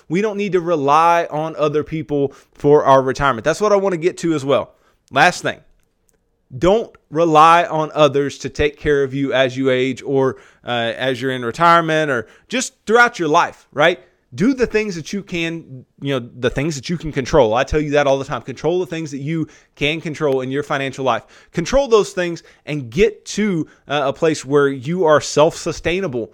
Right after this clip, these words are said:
in your financial life. You can take care of the things that you need to take care of. People don't have to give you money in retirement. People don't have to, uh, do things for you in a very, you know,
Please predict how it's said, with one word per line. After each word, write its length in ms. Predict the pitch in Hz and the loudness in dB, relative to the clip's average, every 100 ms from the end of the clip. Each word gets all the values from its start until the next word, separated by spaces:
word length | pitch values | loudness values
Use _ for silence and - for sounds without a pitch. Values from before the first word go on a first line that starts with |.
| _ _ - | _ _ -6
in 200 | 151 165 | -4 -2
your 120 | 160 | -4
financial 440 | 151 143 139 135 | -2 -4 -4 -4
life. 240 | 131 107 - | 0 0 -2
You 140 | 160 | -10
can 140 | 165 151 | -8 -4
take 240 | 175 180 | -4 -2
care 100 | 165 | -4
of 80 | 151 | -4
the 80 | 139 | -4
things 220 | 160 147 | -4 -6
that 100 | 135 | -8
you 80 | 160 | -6
need 80 | |
to 80 | 143 | -2
take 200 | 143 143 | -2 -2
care 200 | 143 139 | 0 0
of. 140 | 104 - - _ | -2 -8 -20 _
People 300 | - 175 170 | -8 -4 -4
don't 340 | 123 160 175 143 | -2 -4 -4 -2
have 260 | 147 143 | 0 0
to 100 | 156 | -4
give 340 | 131 113 151 139 | -8 -2 -2 -2
you 160 | 160 | -6
money 460 | 147 143 143 123 107 _ - | -4 -2 -2 -6 -10 _ -6
in 180 | 139 139 | -4 -2
retirement. 440 | 131 139 120 95 | 0 0 0 -2
People 280 | 156 180 175 | -4 -2 0
don't 280 | 151 180 147 | 0 -2 0
have 280 | 151 143 - | 0 0 0
to, 220 | 143 123 - _ - | 0 0 -6 _ -4
uh, 160 | 131 | -4
do 280 | 107 139 175 | -2 -4 -4
things 380 | - 165 147 - | -4 -6 -6 -6
for 220 | 160 156 | -2 -2
you 180 | 151 147 | -2 -2
in 140 | 151 | -2
a 40 | 131 | 2
very, 280 | 147 143 | 4 4
you 260 | 127 85 147 | 0 -4 -2
know, 240 | 131 107 | -2 -4